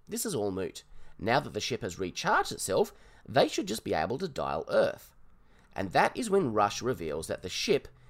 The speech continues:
has not recharged itself up to full. It's about forty percent of original design capacity. Young thinks it's pretty clear that Rush is just pulling that number out of his butt. But he doesn't say but. But Eli admits that he was actually the one to pull it out of his butt.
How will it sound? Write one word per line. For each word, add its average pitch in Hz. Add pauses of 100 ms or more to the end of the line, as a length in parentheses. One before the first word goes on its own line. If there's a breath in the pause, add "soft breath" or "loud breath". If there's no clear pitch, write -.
has 98
not 110
recharged 117
itself 104
up -
to -
full. 113 (360 soft breath)
It's -
about 165
forty 170
percent 151
of 113
original 131
design 92
capacity. - (880 loud breath)
Young 208
thinks 381
it's 392
pretty 147
clear 98
that 90
Rush 127
is 139
just 107
pulling 110
that 110
number 87
out 67
of 62
his 85
butt. - (1040 soft breath)
But 82
he 85
doesn't 73
say 65
but. - (920 loud breath)
But -
Eli 101
admits 123
that 113
he 135
was 156
actually 107
the 101
one 92
to 110
pull 107
it 107
out 98
of -
his 320
butt. 76